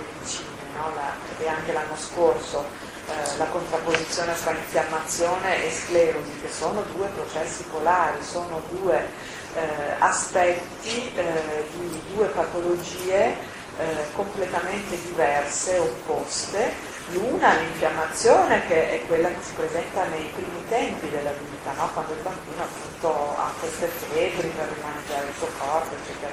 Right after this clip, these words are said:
eccetera. E l'altra la sclerosi, che si presenta di più nella vecchiaia, no? Poi in una vita sana ci deve essere il giusto compromesso, quindi delle infiammazioni anche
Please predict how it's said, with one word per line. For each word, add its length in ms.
eccetera. 320
E 100
l'altra 400
la 120
sclerosi, 560
che 80
si 140
presenta 480
di 140
più 180
nella 300
vecchiaia, 720
no? 140
Poi 180
in 180
una 160
vita 320
sana 560
ci 160
deve 220
essere 360
il 120
giusto 240
compromesso, 880
quindi 240
delle 220
infiammazioni 840
anche 400